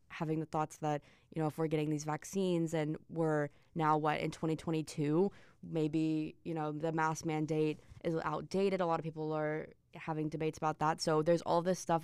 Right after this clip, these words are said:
building up, and I feel like he just hasn't really addressed it, uh, like the people need him to do.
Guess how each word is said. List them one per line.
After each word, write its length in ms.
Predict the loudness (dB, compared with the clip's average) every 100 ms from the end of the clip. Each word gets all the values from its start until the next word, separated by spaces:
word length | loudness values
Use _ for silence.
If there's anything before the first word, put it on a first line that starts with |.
| 0
building 380 | -2 0 0 2
up, 180 | 2 0 -10 -20 _ -2
and 300 | 0 0 4
I 80 | 4
feel 160 | 4 -2
like 140 | -4
he 120 | -8
just 160 | -12 -6
hasn't 320 | -2 0 0
really 320 | 2 4 4 0 -20 _
addressed 560 | -4 0 2 2 2 0
it, 300 | 2 2 -2 _ _ _ _
uh, 340 | 0 2 2 -2 0
like 240 | 0 0
the 80 | -2
people 400 | -2 -4 0 0
need 240 | 0 -2
him 160 | -2 -4
to 120 | -6
do. 460 | -4 -2 -2 -4